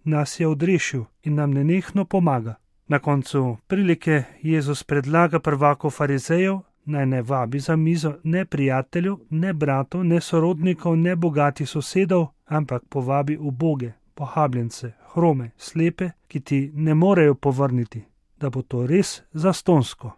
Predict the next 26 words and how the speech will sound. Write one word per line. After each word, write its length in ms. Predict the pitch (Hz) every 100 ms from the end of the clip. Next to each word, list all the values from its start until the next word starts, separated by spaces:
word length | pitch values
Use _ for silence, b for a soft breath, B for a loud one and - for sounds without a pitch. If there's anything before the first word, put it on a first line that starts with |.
| _ _ _ -
Resnično 720 | 139 123 - 139 - 143 127 -
povračilo 680 | 143 139 135 - 185 196 202 _
bo 120 | -
dal 220 | 131 139 131
na 120 | 131
koncu 460 | - 190 180 -
Bog, 440 | 147 143 147 - - _ _ _
ki 160 | -
vlada 460 | 123 143 139 139 165
svetu. 480 | - 180 135 - 107 _ _ -
Mi 200 | 147 135
Bogu 460 | 120 156 156 190
lahko 380 | 190 156 - 175
pomagamo 600 | - 156 160 170 170 147
samo 340 | 135 147 139 120
s 120 | -
tistim, 540 | 208 190 - 185 170 - _
kar 200 | - 156
lahko, 520 | 156 139 - - 143 - _
in 140 | 151 131
dokler 340 | 135 - 143
nam 220 | 143 143 147
On 360 | 156 165 180 147
da 160 | 160
moči. 400 | 165 165 - 139 113 _ _
Ponovno 520 | - 156 196 233 214